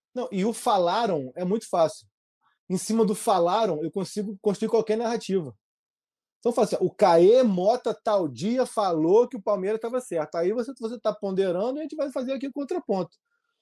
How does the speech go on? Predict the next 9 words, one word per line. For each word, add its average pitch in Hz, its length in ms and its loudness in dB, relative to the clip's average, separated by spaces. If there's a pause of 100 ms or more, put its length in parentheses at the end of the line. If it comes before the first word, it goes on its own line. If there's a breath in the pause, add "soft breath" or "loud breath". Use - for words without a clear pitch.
(140)
"O 170 100 2
Natan 220 640 4
tal 226 240 2
dia 220 320 -2
falou 226 260 0
que 220 60 -10
tava." 254 200 -4 (340)
Não 311 100 -6
falaram? 254 800 2